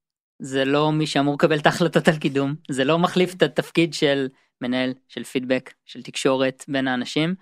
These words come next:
זה רק framework, בסדר? והוא גם framework כזה שבכוונה הוא, שוב פעם, התנהגויות, דוגמאות,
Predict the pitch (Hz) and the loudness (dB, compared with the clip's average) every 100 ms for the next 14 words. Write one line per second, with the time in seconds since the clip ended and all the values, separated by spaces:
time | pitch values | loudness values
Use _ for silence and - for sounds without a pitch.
0 | _ _ _ _ _ - 147 170 - 185 | _ _ _ _ _ -8 2 2 2 0
1 | 170 135 127 - - 170 156 143 139 147 | 2 0 -4 -6 0 0 2 0 -2 0
2 | 180 185 185 165 160 185 156 - 135 143 | 2 2 2 0 0 0 -4 -4 -2 2
3 | 165 185 175 160 143 139 - _ - 170 | 2 2 2 2 2 -2 -6 _ -4 -2
4 | - 143 135 143 135 135 151 170 165 156 | 0 0 0 0 -2 0 2 2 2 -4
5 | - 143 135 143 156 170 170 - | -6 -4 0 2 2 2 0 -8